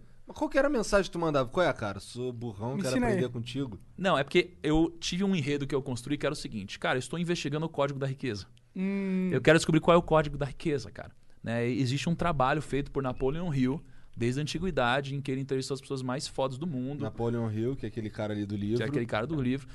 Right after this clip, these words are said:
Speaker 3: Pô, ele entrevistou, é, Henry Ford, presidente dos Estados Unidos, alguns,
Speaker 1: O
Speaker 3: várias
Speaker 1: diabo.
Speaker 3: pessoas. O diabo.
Speaker 1: <laughs>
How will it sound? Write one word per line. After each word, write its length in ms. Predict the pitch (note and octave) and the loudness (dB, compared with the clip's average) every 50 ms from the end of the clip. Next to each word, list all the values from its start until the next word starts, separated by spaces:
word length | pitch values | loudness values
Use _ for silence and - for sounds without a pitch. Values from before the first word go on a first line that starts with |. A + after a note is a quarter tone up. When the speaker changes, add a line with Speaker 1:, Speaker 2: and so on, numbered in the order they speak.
| - - - | -16 -12 -2
Speaker 3:
Pô, 160 | - C#3 B2 | 2 4 4
ele 80 | A#2 A#2+ | 4 4
entrevistou, 680 | A#2+ A#2 C3+ C#3+ D3+ C#3 - - - C3 B2 A2+ G#2 - - - - - | 2 2 2 2 2 0 0 2 4 4 4 4 2 0 -6 -14 -18 -10
é, 240 | - - A2 G#2 G#2 | -6 -2 0 2 2
Henry 200 | A2 B2 B2 C#3+ | 2 2 2 2
Ford, 680 | - - - C3 B2+ B2+ B2+ B2 A#2 G#2+ A2+ A#2 A#2 A2+ A2+ | 0 2 4 6 6 6 6 4 2 0 -4 -4 -4 -4 -4
presidente 320 | - B2 B2 A2+ G2 A2 A2+ | -4 -2 -2 0 0 0 0
dos 80 | A2+ | 0
Estados 260 | - - A#2+ A2+ A2 C3+ | 0 0 0 0 0 0
Unidos, 580 | D#3 D3 C3 A#2+ A#2+ B2 A#2+ A#2 A#2 A2 - - | 0 2 2 4 2 2 2 0 -2 -2 -2 -2
alguns, 580 | A#2+ C3 C#3+ C#3 B2 B2 C3 B2+ B2+ B2+ - A2 | 0 0 0 2 2 2 2 2 0 0 -4 -6
Speaker 1:
O 160 | G#2 F#2+ A#2+ | -4 0 2
Speaker 3:
várias 220 | D3 G3 A3+ A2+ | 4 4 4 2
Speaker 1:
diabo. 40 | A2+ | 2
Speaker 3:
pessoas. 600 | A2+ A2 A2+ A2+ A2 A2 G#2+ G#2 G2+ F#2+ - - - - - - | 0 0 0 0 0 0 0 0 0 -2 -4 -6 -10 -12 -6 0
O 120 | - B2 | 2 2
diabo. 680 | A#2 A2 - - F#3+ E3 D3 D3 D3+ D3+ C#3+ B2+ C#3 C3 | 4 8 10 10 12 12 12 12 12 10 10 8 4 2
Speaker 1:
<laughs> 40 | A#2 | 2